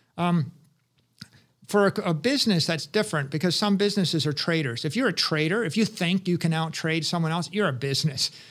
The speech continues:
You better be thinking about it sixty hours a week. You better have proprietary computers and proprietary models and know the markets and the arbitrages.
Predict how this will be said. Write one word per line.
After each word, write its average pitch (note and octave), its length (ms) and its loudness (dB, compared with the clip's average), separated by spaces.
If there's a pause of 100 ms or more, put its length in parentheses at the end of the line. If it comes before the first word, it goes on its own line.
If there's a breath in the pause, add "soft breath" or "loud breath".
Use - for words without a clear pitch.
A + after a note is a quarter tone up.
(180 loud breath)
You F3 140 2
better G3+ 320 4
be D3+ 180 0
thinking D#3+ 380 0
about D3 240 0
it C3+ 80 -4
sixty C#3+ 640 -4
hours D3 360 -2
a C#3 60 -4
week. C#3+ 300 -2
You D3+ 80 -2
better D#3+ 220 0
have C#3+ 140 -2
proprietary D3 640 -2
computers C#3+ 540 -2
and C3+ 100 -4
proprietary C#3 720 -4
models C3 500 -4
and C3 120 -4
know C3+ 180 -4
the C3 100 -4
markets C3 580 -6
and B2+ 100 -4
the B2+ 80 -4
arbitrages. C3 920 -6